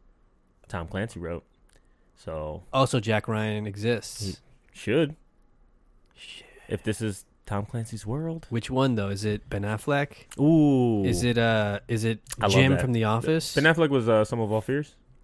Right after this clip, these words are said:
Speaker 2: Yeah.
Speaker 1: I love that one.
Speaker 2: Then there's Jim from The Office.
Speaker 1: Oh yeah, he was. He's the newest one.
Speaker 2: He's the newest one. There's Chris Pine, I think, was one.
Speaker 1: Was he?
Speaker 2: I think so.
Speaker 1: Chris
Speaker 2: One of
Speaker 1: Pine's
Speaker 2: the
Speaker 1: cool.
Speaker 2: Chris's. Yeah, one of those Chris's.
Speaker 1: Chris Hardwick?
Speaker 2: <laughs>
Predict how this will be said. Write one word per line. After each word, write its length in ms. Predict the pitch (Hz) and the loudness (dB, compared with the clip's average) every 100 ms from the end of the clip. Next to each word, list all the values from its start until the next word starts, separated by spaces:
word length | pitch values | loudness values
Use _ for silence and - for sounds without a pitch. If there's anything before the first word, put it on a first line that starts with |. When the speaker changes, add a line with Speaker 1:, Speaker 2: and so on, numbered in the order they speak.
| _ - | _ 0
Speaker 2:
Yeah. 260 | 123 101 - _ - | 2 2 -4 _ -20
Speaker 1:
I 80 | 87 | -12
love 200 | 90 87 | -10 -10
that 140 | 85 | -10
one. 200 | 85 85 - 131 | -10 -12 -16 -6
Speaker 2:
Then 160 | 117 | -2
there's 160 | 113 104 | 0 -2
Jim 200 | - 120 | 0 -2
from 140 | 123 | 0
The 100 | 131 | 0
Office. 560 | 107 92 113 117 - - _ _ _ _ | 0 -2 -4 -6 -8 -14 _ _ _ _
Speaker 1:
Oh 100 | 135 | 0
yeah, 140 | 160 175 | 2 2
he 120 | 156 | 0
was. 320 | 175 180 113 | 2 2 2
He's 160 | 165 180 | 0 0
the 80 | 147 | 2
newest 280 | 131 107 | 2 0
one. 80 | - | -2
Speaker 2:
He's 100 | 113 | -2
the 80 | 110 | -2
newest 300 | 107 104 - | -2 -2 -4
one. 240 | 101 95 - | -8 -8 0
There's 300 | 135 131 - | 2 2 -4
Chris 240 | - 151 | -2 -2
Pine, 340 | - 123 147 247 | 0 0 0 0
I 40 | |
think, 340 | 254 302 269 247 | 0 -2 -2 -4
was 100 | 254 | -2
one. 280 | 285 269 - _ _ - | -2 -2 -8 _ _ -2
Speaker 1:
Was 140 | 190 | 0
he? 120 | 359 427 _ - | 2 -2 _ -20
Speaker 2:
I 40 | - | -6
think 160 | 180 - | -4 -4
so. 340 | 98 92 95 _ _ _ _ - | -6 -8 -10 _ _ _ _ -8
Speaker 1:
Chris 140 | 208 | 2
Speaker 2:
One 120 | 185 | 4
of 60 | 185 | 6
Speaker 1:
Pine's 40 | |
Speaker 2:
the 40 | 123 | 4
Speaker 1:
cool. 100 | 104 | 0
Speaker 2:
Chris's. 420 | 117 - 92 - | -2 -4 -14 -10
Yeah, 200 | 110 101 | -8 -6
one 120 | 123 | -6
of 60 | 104 | -6
those 140 | 92 | -8
Chris's. 460 | - 101 - 143 - - | -10 -14 -14 -20 -20 -14
Speaker 1:
Chris 140 | 107 | -10
Hardwick? 360 | 107 110 127 - _ _ _ | -6 -6 -6 -8 _ _ _
Speaker 2:
<laughs> 420 | - - - - | -12 -12 -14 6